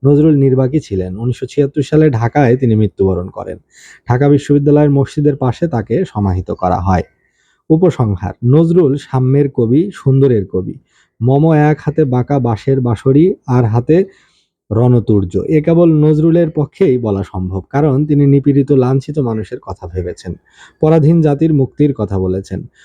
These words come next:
উপমহাদেশের ইতিহাসে একমাত্র নজরুলই কবিতা লেখার অপরাধে জেল খেটেছেন। নজরুল ছিলেন আমাদের মুক্তিযুদ্ধের প্রেরণা, তাই বাংলাদেশ সরকার তাকে দিয়েছে আমাদের জাতীয় কবির মর্যাদা।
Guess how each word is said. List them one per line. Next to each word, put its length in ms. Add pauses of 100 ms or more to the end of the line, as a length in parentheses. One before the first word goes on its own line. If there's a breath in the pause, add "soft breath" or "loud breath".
(140 soft breath)
উপমহাদেশের 640
ইতিহাসে 500
একমাত্র 480
নজরুলই 600
কবিতা 320
লেখার 300
অপরাধে 560
জেল 300
খেটেছেন। 460 (500 soft breath)
নজরুল 300
ছিলেন 260
আমাদের 300
মুক্তিযুদ্ধের 580
প্রেরণা, 500 (340 loud breath)
তাই 100
বাংলাদেশ 420
সরকার 380
তাকে 300
দিয়েছে 400
আমাদের 360
জাতীয় 340
কবির 300
মর্যাদা। 540